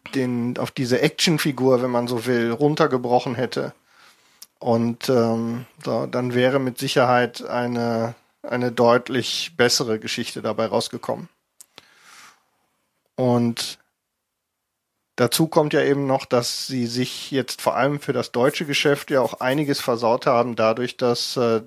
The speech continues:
die in Anführungszeichen, <clears throat> negative Berichterstattung auch nochmal nach oben gespült worden ist, dadurch, dass sich Bruckheimer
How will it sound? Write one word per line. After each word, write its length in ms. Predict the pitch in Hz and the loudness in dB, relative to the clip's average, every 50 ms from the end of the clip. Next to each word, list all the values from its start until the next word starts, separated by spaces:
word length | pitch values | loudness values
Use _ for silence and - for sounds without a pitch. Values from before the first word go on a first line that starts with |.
| - _ | -10 _
die 460 | 123 117 113 113 117 113 113 117 127 - _ _ _ _ _ _ _ _ _ _ _ _ | -6 -4 -4 -2 -2 -2 -2 -4 -4 -8 _ _ _ _ _ _ _ _ _ _ _ _
in 160 | - - 110 98 | -12 -8 -4 -2
Anführungszeichen, 1200 | 90 117 - - - 135 120 113 113 117 - - - 117 113 117 - 123 113 113 113 113 127 - _ - | -2 -2 -2 -2 -4 -2 -2 -2 -4 -4 -6 -4 -2 0 0 0 -2 -4 -4 -2 -4 -6 -8 -8 _ -6
<clears throat> 120 | 135 120 | -4 -2
negative 540 | 127 127 139 143 143 139 - 143 123 120 123 | -2 0 4 4 4 2 2 0 0 0 0
Berichterstattung 840 | 117 123 117 127 131 - - 143 - - 156 143 143 - 143 139 - | -2 -2 -2 -2 -4 0 0 0 2 2 2 2 2 2 0 2 0
auch 140 | 117 123 | -2 -2
nochmal 300 | - 139 - - 139 135 | -2 -4 -2 0 0 2
nach 140 | 131 127 - | 2 2 0
oben 280 | - - 147 139 147 147 | 2 0 0 0 0 -2
gespült 520 | 135 127 - - - 156 143 135 131 131 | -2 -4 -4 -6 -2 0 0 0 0 0
worden 280 | 135 131 127 123 123 117 | 2 2 2 2 0 -2
ist, 260 | 110 127 - - - | -4 -6 -6 -2 0
dadurch, 320 | 131 127 123 127 127 - | 0 0 2 0 -4 -2
dass 180 | - 131 120 - | -2 -4 -4 -4
sich 180 | 113 110 - _ | -8 -12 -6 _
Bruckheimer 580 | 135 131 - - 143 131 131 135 127 127 127 | -4 -4 2 4 4 4 4 4 2 0 0